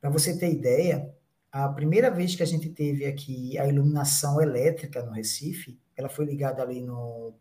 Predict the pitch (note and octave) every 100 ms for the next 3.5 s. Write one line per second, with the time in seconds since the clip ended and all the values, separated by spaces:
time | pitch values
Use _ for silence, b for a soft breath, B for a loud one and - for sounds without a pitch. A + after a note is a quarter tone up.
0 | _ C#3 C#3+ C#3 C3 B2+ B2 A#2+ B2 A#2+
1 | B2 C3+ C3 C3+ E3+ C#4+ B B B F3
2 | F3+ F#3+ A3+ A#3+ F3 E3+ D#3 C3+ - -
3 | - C3 B2+ - A2+